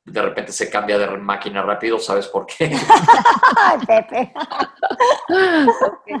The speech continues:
Speaker 3: Oye, pues todo lo que hemos aprendido. Bueno, ¿y qué piensas del suplemento de colágeno? ¿Tampoco?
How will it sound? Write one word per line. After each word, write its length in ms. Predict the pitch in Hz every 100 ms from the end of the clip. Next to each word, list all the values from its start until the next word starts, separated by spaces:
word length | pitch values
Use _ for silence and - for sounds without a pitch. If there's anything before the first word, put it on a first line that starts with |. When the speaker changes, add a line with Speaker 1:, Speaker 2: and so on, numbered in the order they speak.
| - _ 214
Speaker 3:
Oye, 240 | 214 302 320
pues 160 | 294 277
todo 240 | 285 320
lo 120 | 330
que 80 | 320
hemos 240 | 247 311
aprendido. 840 | 320 302 233 214 214 277 320 285 214
Bueno, 180 | 254 277
¿y 40 |
qué 140 | 277 269
piensas 300 | 285 277 277
del 300 | 254 202 185
suplemento 420 | 214 208 214 247
de 80 | 240
colágeno? 520 | 214 220 214 185 160
¿Tampoco? 720 | 160 151 202 208 247 480 _